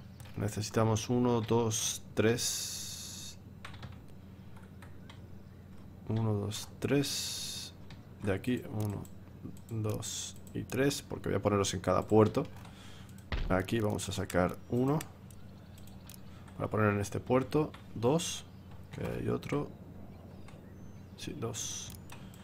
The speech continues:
Aquí hay otro puerto. Este ya está protegido. Aquí también tendremos que sacar otro para ponerle aquí.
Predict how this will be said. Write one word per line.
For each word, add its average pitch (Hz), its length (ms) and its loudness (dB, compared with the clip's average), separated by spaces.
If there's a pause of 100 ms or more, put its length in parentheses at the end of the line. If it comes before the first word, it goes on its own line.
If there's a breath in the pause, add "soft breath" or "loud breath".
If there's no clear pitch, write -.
(520 loud breath)
Aquí 104 160 2
hay 107 160 6
otro 98 220 4
puerto. 120 420 8 (1700 loud breath)
Este - 260 4
ya 98 80 2
está 90 560 6
protegido. 139 800 6 (1080 loud breath)
Aquí - 280 4
también 92 220 4
tendremos 92 360 2
que 98 120 -2
sacar 90 340 4
otro 127 380 6 (680)
para 92 160 0
ponerle 90 400 0
aquí. 123 320 2